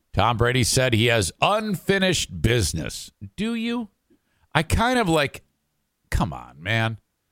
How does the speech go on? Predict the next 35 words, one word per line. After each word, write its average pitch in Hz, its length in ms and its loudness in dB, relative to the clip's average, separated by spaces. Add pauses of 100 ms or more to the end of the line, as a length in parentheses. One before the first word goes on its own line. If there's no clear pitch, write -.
(460)
I, 220 240 0
I, - 260 -10 (220)
I 220 180 2
don't, 233 480 -2
um, 156 380 0 (220)
I 151 80 2
think 214 300 -2
he 196 120 0
must 175 360 0
be 147 200 2
an 123 140 -2
alien 110 540 2
to 107 140 2
have 107 380 0
that 110 320 0
type 110 300 0
of 80 200 -2
drive, 78 640 0
especially 165 680 0
after 123 300 0
six - 440 0
weeks 139 560 -2 (640)
of 120 460 0 (120)
being 156 440 2
retired. 87 760 0 (960)
He - 160 2
obviously 170 920 2
didn't 143 360 -2
work 143 440 0
at 104 180 0
being 123 240 -2
retired, 135 480 0
uh, 143 140 2
because 147 280 0
I, 170 220 0